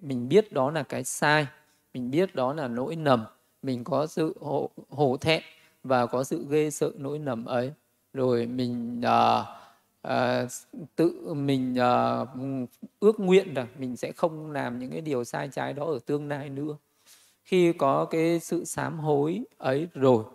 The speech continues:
có cái sự sửa bỏ, từ bỏ ấy rồi, có cái sự sửa đổi cái sai ấy rồi, thì lúc đấy mới khởi lên cái tâm buông xả, à, không còn trạo hối, không còn hối hận, không còn bất an nữa.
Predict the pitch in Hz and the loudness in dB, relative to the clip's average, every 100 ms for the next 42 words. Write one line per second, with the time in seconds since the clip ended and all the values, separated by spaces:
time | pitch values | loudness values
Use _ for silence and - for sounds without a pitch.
0 | _ _ - 135 156 180 180 170 160 - | _ _ 0 0 2 -2 -2 0 0 2
1 | - 131 110 120 131 120 117 117 - 240 | 4 4 4 -2 2 2 0 -4 -12 -20
2 | 262 _ 143 131 123 120 113 107 120 135 | -20 _ 2 4 2 4 4 2 0 4
3 | 151 135 - _ _ _ - 127 135 151 | 6 6 4 _ _ _ -2 0 2 0
4 | 160 170 - 175 180 - 156 104 135 127 | 0 -2 -2 -4 -2 4 4 4 0 0
5 | 110 - _ _ - 131 139 - 165 165 | 0 -6 _ _ -6 -4 -4 -4 -2 0
6 | 151 131 147 151 127 - _ _ _ - | 0 2 2 4 4 2 _ _ _ -4
7 | 131 165 160 127 139 147 131 143 165 - | -2 -2 0 -2 -2 -2 -2 -2 -4 0
8 | 123 113 143 139 131 - 147 147 147 135 | 0 0 -6 -4 -6 -6 -6 -4 -6 -4
9 | 135 - _ _ _ _ _ 123 113 - | -4 -6 _ _ _ _ _ -10 -6 -4
10 | 156 143 123 120 - 143 - 135 143 165 | -4 -2 -2 -4 -4 -6 -4 2 4 4
11 | 208 _ _ - 160 147 120 104 127 175 | 2 _ _ -4 -2 -2 -4 -2 -2 0
12 | 156 190 - _ _ _ - 156 151 127 | 2 0 0 _ _ _ -10 -8 -4 -4
13 | 117 120 165 _ - 139 139 135 151 | -4 -4 -6 _ -6 -4 -2 -2 -2